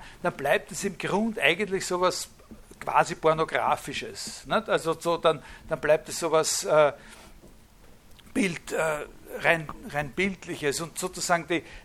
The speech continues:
die Bedeutung, die es eigentlich hat, die Referenz, die es eigentlich haben kann, ist uneingelöst. Während eben diese,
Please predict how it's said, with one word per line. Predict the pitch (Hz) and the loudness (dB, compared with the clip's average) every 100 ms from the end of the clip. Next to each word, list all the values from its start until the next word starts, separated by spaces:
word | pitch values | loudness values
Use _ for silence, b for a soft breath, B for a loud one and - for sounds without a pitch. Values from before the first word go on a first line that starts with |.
| - | -12
die | 156 | -6
Bedeutung, | 160 - 160 190 214 165 | 0 6 8 6 2 -2
die | 190 | -2
es | 165 | 0
eigentlich | 170 151 170 - 151 - | 2 0 0 -6 -6 -2
hat, | 135 127 - - | -2 -2 -6 -6
die | |
Referenz, | 151 156 165 147 220 254 - | -4 0 4 4 4 2 -6
die | 160 | -4
es | 147 | -2
eigentlich | 180 151 151 147 156 147 | 0 0 -2 -8 -2 6
haben | 139 151 156 | 8 6 2
kann, | - 135 127 | 0 0 0
ist | 156 - | -6 -6
uneingelöst. | 170 165 127 127 123 - - 147 127 127 - B B B - | -6 -4 -6 -6 -10 -14 -8 -4 -4 -6 -14 B B B 2
Während | 160 190 | 2 2
eben | 175 156 | 0 -2
diese, | 180 175 | -2 0